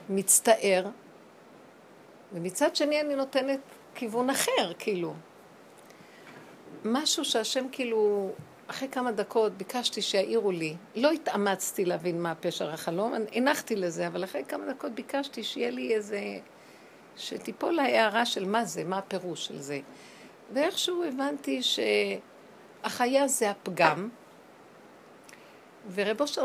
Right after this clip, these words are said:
זה אני בעצם, זה אני חולמת עליו, שזה החלק שלו בתוכי, התודעה הזאת. עכשיו, יש לי חלק שלא משלים שהחיה ניצחה אותי.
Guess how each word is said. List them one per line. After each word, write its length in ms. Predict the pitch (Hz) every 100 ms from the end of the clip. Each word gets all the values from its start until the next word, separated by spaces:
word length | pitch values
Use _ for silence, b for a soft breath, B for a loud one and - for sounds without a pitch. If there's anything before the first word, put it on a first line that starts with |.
| 233
זה 220 | 214 220
אני 220 | 220 254
בעצם, 440 | 220 175 156 - 160
זה 340 | 170 170 196 190
אני 160 | 226
חולמת 380 | - 240 254 254
עליו, 140 | 269 311
שזה 220 | - 208
החלק 360 | 208 247 269 269
שלו 260 | 240 233
בתוכי, 480 | 226 226 208 - 185
התודעה 500 | 151 220 185 233 247
הזאת. 280 | 208 160 139 - - - - - -
עכשיו, 200 | - 196 180
יש 280 | 254 302
לי 140 | 277 269
חלק 680 | - 330 392 262 254 262 - B B B B
שלא 460 | - 240 320 349
משלים 600 | 302 - 285 320 277 285 294 - - -
שהחיה 560 | - 226 - 233 247
ניצחה 440 | 269 269 - - 214
אותי. 360 | 185 - 175